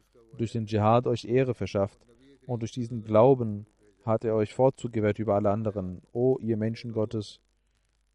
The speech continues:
geht nach Syrien, um gegen die Oströmer zu kämpfen.“ Als Hazrat Abu Bakr sich mit seinen Gefährten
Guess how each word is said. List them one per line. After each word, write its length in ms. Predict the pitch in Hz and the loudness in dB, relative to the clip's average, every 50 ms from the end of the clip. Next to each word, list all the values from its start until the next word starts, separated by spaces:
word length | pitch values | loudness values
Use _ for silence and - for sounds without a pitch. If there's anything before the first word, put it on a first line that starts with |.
| _ _ 120 113 117 _ _ 117 _ _ _ _ _ 117 110 | _ _ _ _ _ _ _ _ _ _ _ _ _ _ _
geht 480 | 107 104 101 110 117 123 127 131 - - | -16 -16 -8 -2 2 2 2 2 0 -2
nach 160 | 123 110 104 | -2 -2 -2
Syrien, 440 | - 113 120 123 120 120 117 117 113 | -2 0 0 0 2 2 0 0 0
um 180 | 110 107 107 | -2 -2 -4
gegen 240 | 101 110 104 110 104 | -4 -6 -6 -4 -4
die 140 | 107 107 104 | -4 -4 -2
Oströmer 500 | 104 107 - - - 113 107 101 95 92 | -2 -4 -4 -4 -4 -4 -4 -2 -4 -4
zu 120 | - - | -6 -8
kämpfen.“ 480 | - - 104 98 95 - - 92 87 87 _ _ _ _ _ 104 95 98 107 113 _ _ 127 120 110 107 107 107 101 101 98 98 92 87 98 101 98 98 98 92 _ _ _ _ _ _ _ _ _ _ _ _ _ _ _ _ _ _ _ _ _ _ _ - - _ _ _ _ _ 123 _ _ | -6 -6 -6 -6 -6 -10 -14 -16 -16 -16 _ _ _ _ _ _ _ _ _ -20 _ _ _ _ _ _ _ _ _ _ _ _ _ _ _ _ _ _ _ _ _ _ _ _ _ _ _ _ _ _ _ _ _ _ _ _ _ _ _ _ _ _ _ -20 -20 _ _ _ _ _ _ _ _
Als 300 | - 120 123 127 123 - 135 | 2 4 6 6 6 4 0
Hazrat 180 | 131 120 117 | 0 2 2
Abu 160 | 127 127 127 | 0 0 0
Bakr 260 | 127 139 135 - 147 127 | 0 0 2 2 2 2
sich 300 | 131 131 131 - - - | 2 -2 -6 -8 -10 -8
mit 160 | 131 127 123 | -8 -6 -4
seinen 180 | - 123 120 117 | -4 -4 -4 -4
Gefährten 640 | 113 - - 123 120 123 - - 127 123 123 117 | -6 -2 0 2 2 2 0 -4 -8 -10 -10 -12